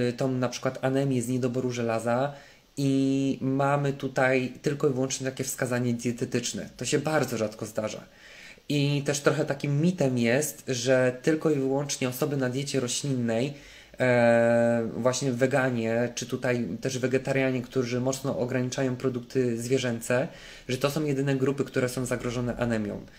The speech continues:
Ja bardzo często widzę w ogóle, ym, też wyniki bardzo niskie i bardzo niepokojące u osób, które paradoksalnie jedzą nawet dużo białka zwierzęcego. E, natomiast zazwyczaj to jest, no właśnie, taka forma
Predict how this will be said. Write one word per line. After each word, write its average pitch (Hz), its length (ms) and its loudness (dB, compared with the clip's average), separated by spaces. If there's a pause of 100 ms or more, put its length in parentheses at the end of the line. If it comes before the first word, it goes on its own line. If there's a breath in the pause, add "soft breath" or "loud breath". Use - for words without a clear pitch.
(380 loud breath)
Ja 135 120 4
bardzo 160 320 4
często 165 320 -2
widzę 147 220 -2
w 147 80 -2
ogóle, 147 580 4
ym, 127 560 0
też 135 220 -2
wyniki 147 560 -4
bardzo 143 300 0
niskie 143 480 -2
i 127 160 -4
bardzo 135 280 0
niepokojące 139 800 -2 (320 loud breath)
u 139 100 6
osób, 139 280 4
które 139 300 0
paradoksalnie 143 640 0
jedzą 135 180 0
nawet 123 360 0
dużo 131 340 2
białka 127 380 2
zwierzęcego. 117 800 0 (460 loud breath)
E, 127 600 6
natomiast 151 420 0
zazwyczaj 147 440 0
to 151 100 0
jest, 143 300 -2
no 139 120 0
właśnie, 135 580 0
taka 135 220 -4
forma 139 540 0